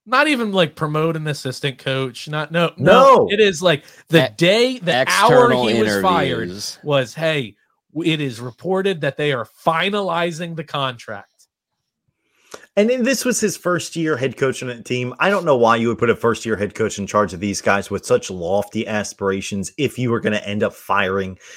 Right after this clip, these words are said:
Speaker 2: him after going thirty and thirteen through forty-three games. I don't know what this franchise is thinking. Um, I'm just glad it's not our franchise.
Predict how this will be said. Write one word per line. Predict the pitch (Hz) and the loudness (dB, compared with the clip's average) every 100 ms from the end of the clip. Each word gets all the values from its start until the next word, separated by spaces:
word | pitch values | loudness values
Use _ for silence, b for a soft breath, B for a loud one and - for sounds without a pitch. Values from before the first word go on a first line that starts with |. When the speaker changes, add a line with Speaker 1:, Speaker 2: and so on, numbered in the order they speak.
| B | B
Speaker 2:
him | - 107 104 | -6 -4 -2
after | 120 117 - | 0 0 0
going | 101 110 101 | 0 0 0
thirty | - 120 113 107 101 | -2 0 2 0 -2
and | 92 | -4
thirteen | - 117 107 - 113 104 | 0 2 0 -6 -6 -6
through | - 101 | -6 -8
forty-three | 95 107 98 101 - 104 | -6 -6 -4 -6 -6 -8
games. | 90 98 92 - B B B - | -6 -6 -8 -10 B B B -4
I | 226 | 4
don't | 220 202 151 | 6 6 6
know | 123 | 8
what | 113 123 | 10 8
this | 127 - | 6 0
franchise | 117 117 113 120 110 113 | 0 0 2 2 2 0
is | 110 95 | -4 -6
thinking. | - 131 131 160 156 147 B B B _ - | -6 -6 -4 -4 -4 -6 B B B _ -2
Um, | 117 113 117 | 2 2 4
I'm | 170 202 | 4 6
just | 214 - | 6 6
glad | - 156 139 | 4 4 4
it's | 113 147 | 0 0
not | 120 | 2
our | 101 92 | 2 0
franchise. | - 87 80 78 - - | -4 -8 -8 -14 -16 -18